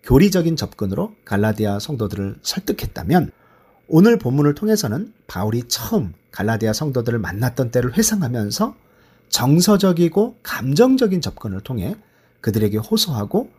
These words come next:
설득하는 것을 볼 수 있습니다. 갈라디아서 사 장 십이 절입니다.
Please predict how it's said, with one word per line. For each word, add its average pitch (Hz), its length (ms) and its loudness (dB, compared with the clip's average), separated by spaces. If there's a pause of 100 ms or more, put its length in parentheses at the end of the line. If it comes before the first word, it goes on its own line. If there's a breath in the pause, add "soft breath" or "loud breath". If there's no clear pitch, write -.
(160 soft breath)
설득하는 - 640 0
것을 117 260 -2
볼 131 160 4
수 - 120 -6
있습니다. - 480 -8 (580)
갈라디아서 110 800 2
사 - 180 -6
장 101 220 -4
십이 - 360 -2
절입니다. - 560 -2